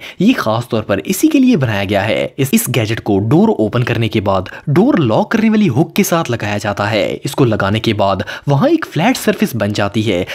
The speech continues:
जिस पर कोई भी शख्स खड़ा हो सकता है। इस गैजेट को हार्ड प्लास्टिक से बनाया गया है और ये एक सौ अस्सी केजी तक का हैवी वेट भी उठा सकता है। इसके ऊपर चाहे कोई भी शख्स खड़ा हो जाए, ये किसी भी हाल में नहीं टूटेगा।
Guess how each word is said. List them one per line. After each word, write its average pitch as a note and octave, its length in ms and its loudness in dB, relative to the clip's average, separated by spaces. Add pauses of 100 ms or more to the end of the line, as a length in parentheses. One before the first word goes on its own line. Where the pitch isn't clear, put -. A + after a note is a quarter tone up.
(120)
जिस G#3+ 140 2
पर D4 160 0
कोई A#3 240 4
भी C#4+ 100 4
शख्स - 280 -4
खड़ा G#2+ 200 -2
हो G2+ 180 -2
सकता G#2+ 280 -2
है। G#2 200 0 (180)
इस C#3+ 180 -2
गैजेट G#2+ 280 -2
को G2 220 0 (220)
हार्ड F#3 260 2
प्लास्टिक G#3 400 -2
से - 120 0
बनाया A2 280 -2
गया G2 180 -2
है D#2+ 260 0 (120)
और A2+ 120 -2
ये G#2 260 2 (220)
एक C4 140 2
सौ - 120 -4 (100)
अस्सी - 260 -2
केजी C4+ 260 2
तक A#3+ 180 0
का - 120 0
हैवी C3 360 0
वेट A3 180 2
भी A3 140 4
उठा A2 300 0
सकता G2 280 -2
है। G#2 200 0 (220)
इसके C4 260 0
ऊपर A#3+ 240 0
चाहे B3 220 0
कोई B2 200 2
भी E3+ 120 0
शख्स F3+ 240 -2
खड़ा G2+ 220 0
हो G#2 160 0
जाए, F#2+ 340 0
ये G3+ 160 4
किसी F3 260 2
भी C4 140 6
हाल E3 240 2
में E3 100 2
नहीं A2 240 0
टूटेगा। F#2+ 520 0